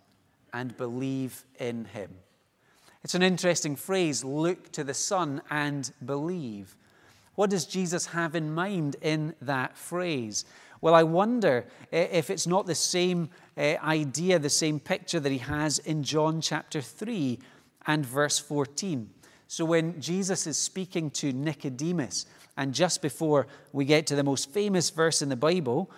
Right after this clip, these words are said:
uh, in John chapter three, verse fourteen, Jesus says this, "Just as Moses lifted up the snake in the wilderness, so the Son of Man must be lifted up,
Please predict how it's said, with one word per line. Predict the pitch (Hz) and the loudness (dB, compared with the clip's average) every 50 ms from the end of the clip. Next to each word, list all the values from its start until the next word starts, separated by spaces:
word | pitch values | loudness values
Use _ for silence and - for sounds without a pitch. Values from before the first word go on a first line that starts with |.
| - - - - _ _ _ - | -20 -20 -20 -20 _ _ _ 0
uh, | 143 | 2
in | 139 170 175 151 139 | 2 2 2 0 2
John | 139 226 262 277 | 6 6 6 6
chapter | 254 - 233 196 180 175 | 4 0 0 0 -2 -6
three, | - - 180 165 | -4 -4 -4 -4
verse | 147 135 156 185 175 - - | -2 0 0 0 0 0 -4
fourteen, | - - 170 156 - - - 160 135 123 | -4 -4 -4 -4 -4 -4 -6 -6 -6 -6
Jesus | 113 127 160 180 175 190 151 | -6 -6 -4 -4 -2 0 0
says | - - 165 147 131 120 | 2 2 2 0 0 0
this, | 123 123 110 95 - - - - _ _ _ _ - - _ _ _ - | -2 -2 -4 -6 -10 -18 -20 -20 _ _ _ _ -20 -20 _ _ _ -4
"Just | 127 143 190 226 208 - - - - | 0 2 2 4 4 2 0 -2 -2
as | 180 185 185 165 139 139 | 0 0 2 2 0 0
Moses | 160 170 190 208 233 226 196 233 196 - - | 0 0 2 2 0 0 0 0 0 0 0
lifted | 160 165 202 220 214 - - 240 226 202 | 2 2 2 0 0 -4 -8 -4 -2 -2
up | 214 - 190 | -2 -2 -2
the | 165 147 | -4 -4
snake | - - - 180 180 196 202 202 202 - | -4 -4 -4 -4 -2 -2 -2 -4 -4 -4
in | 202 | -4
the | 190 185 | -4 -4
wilderness, | 160 135 135 127 120 117 104 113 110 113 135 139 - - - - _ _ _ _ - - - - - - | -2 0 0 0 0 -2 -4 -6 -6 -6 -6 -6 -6 -6 -8 -8 _ _ _ _ -20 -20 -20 -20 -10 -4
so | - - - 185 185 196 | -2 2 4 6 6 6
the | 190 180 | 6 6
Son | - - 214 196 180 | 4 6 4 4 4
of | 170 127 151 | 4 2 2
Man | 165 180 202 226 240 240 | 2 2 4 2 2 2
must | 220 180 143 - - | 2 0 0 -2 -2
be | - 131 | -4 -4
lifted | 117 110 107 98 - - - 113 101 | -2 -2 -4 -6 -8 -10 -8 -4 -2
up, | 107 104 135 - - - - _ | 0 0 -2 -4 -8 -20 -20 _